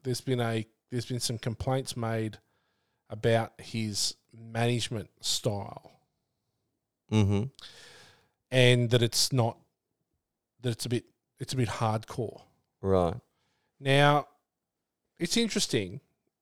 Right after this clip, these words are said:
Speaker 1: Uh, I would think that Formula One, there's a lot of money involved.
Speaker 2: Yes.
Speaker 1: It's super high profile.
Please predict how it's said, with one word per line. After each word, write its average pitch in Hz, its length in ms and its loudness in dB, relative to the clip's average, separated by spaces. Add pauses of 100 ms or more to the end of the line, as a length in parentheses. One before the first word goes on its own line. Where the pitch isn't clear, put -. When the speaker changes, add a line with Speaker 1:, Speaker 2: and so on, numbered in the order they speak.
Speaker 1:
Uh, 139 440 -2 (600)
I 160 280 4
would 202 260 4
think 143 440 0
that 139 240 4 (2500)
Formula 180 420 8
One, 117 440 4 (100)
there's 127 140 4
a 120 60 2
lot 123 140 6
of 110 60 0
money 107 280 2
involved. 110 500 -2 (420)
Speaker 2:
Yes. 98 460 -4
Speaker 1:
It's - 180 0
super - 380 4
high 113 200 2
profile. 110 580 -4